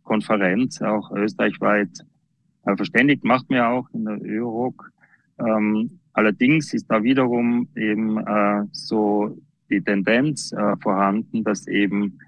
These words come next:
jeder so seines, äh, hochhält und die Kritik dann abgeschwächt wird, äh, also die fachlich fundierte Kritik wird dann aufgrund von den Gegebenheiten in irgendeinem Bundesland dann wieder abgeschwächt, so das Ganze,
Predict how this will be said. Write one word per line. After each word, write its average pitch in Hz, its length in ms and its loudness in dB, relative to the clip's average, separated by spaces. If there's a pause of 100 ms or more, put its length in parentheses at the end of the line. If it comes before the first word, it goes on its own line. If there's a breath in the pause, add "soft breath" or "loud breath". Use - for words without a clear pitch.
(260 soft breath)
jeder 120 480 4
so 113 240 -2
seines, 110 760 0
äh, 104 240 0
hochhält 117 720 -4
und 104 360 -4
die - 80 -4
Kritik - 500 -2
dann 104 220 0
abgeschwächt 107 760 0
wird, 110 420 -2
äh, - 40 -8
also 101 400 -4
die - 140 -6
fachlich 110 420 0 (240)
fundierte 117 560 2
Kritik 104 500 -4
wird 101 220 -2
dann 101 160 0
aufgrund 101 580 0
von 101 240 -2 (460 soft breath)
den 104 120 2
Gegebenheiten 101 840 2
in 98 140 0
irgendeinem 104 440 0
Bundesland 104 760 -2
dann 101 180 -2
wieder 101 240 2
abgeschwächt, 101 640 0
so 110 100 -2
das 101 180 0
Ganze, 101 460 -2